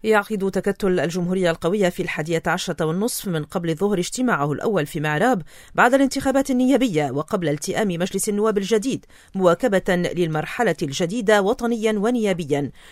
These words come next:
وسيكون لرئيس حزب القوات اللبنانية الدكتور سمير جعجع كلمة تقارب الاستحقاق النيابي وما ينتظر لبنان من استحقاقات دستورية وسياسية تتطلب مقاربات مختلفة.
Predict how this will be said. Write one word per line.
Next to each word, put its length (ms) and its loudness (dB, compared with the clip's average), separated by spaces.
وسيكون 580 2
لرئيس 420 -2
حزب 280 -6
القوات 380 -2
اللبنانية 440 -2
الدكتور 320 -4
سمير 340 -6
جعجع 500 0
كلمة 560 0
تقارب 480 0
الاستحقاق 580 -4
النيابي 560 0
وما 260 4
ينتظر 540 0
لبنان 300 -2
من 80 0
استحقاقات 680 -4
دستورية 600 -4
وسياسية 800 -2
تتطلب 640 0
مقاربات 760 -2
مختلفة. 1000 -8